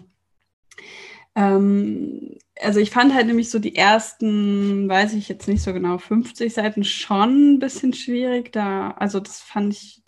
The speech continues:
etwas <laughs> langweiliger. Ich will jetzt auch nicht sagen, dass es total langweilig war, aber ich fand es auf jeden Fall schwierig als Einstieg.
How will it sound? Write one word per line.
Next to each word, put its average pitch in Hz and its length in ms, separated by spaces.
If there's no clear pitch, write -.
etwas 208 520
<laughs> - 0
langweiliger. 269 1800
Ich - 60
will 240 80
jetzt 226 120
auch 214 80
nicht 233 120
sagen, 220 160
dass 214 260
es 214 100
total 247 360
langweilig 226 360
war, 214 120
aber 202 140
ich 208 80
fand 226 180
es 190 60
auf 202 80
jeden 214 120
Fall 208 140
schwierig 196 460
als 190 160
Einstieg. 196 640